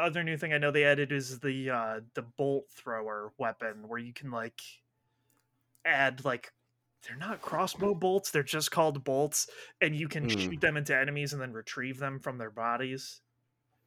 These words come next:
Speaker 1: Uh, that is new to this game as well. But
Speaker 2: Okay, that's, uh,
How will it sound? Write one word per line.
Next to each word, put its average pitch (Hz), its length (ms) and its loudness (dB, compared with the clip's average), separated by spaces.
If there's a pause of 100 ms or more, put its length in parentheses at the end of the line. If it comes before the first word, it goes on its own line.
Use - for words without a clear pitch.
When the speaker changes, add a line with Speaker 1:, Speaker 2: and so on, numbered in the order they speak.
(400)
Speaker 1:
Uh, 127 200 4
that 131 280 4
is 120 160 -4
new 123 180 -8
to 120 140 -14
this 113 160 -14
game 104 240 -14
as - 120 -18
well. 113 240 -12 (300)
But - 160 -2
Speaker 2:
Okay, 160 260 2
that's, 139 220 -2 (140)
uh, 185 100 10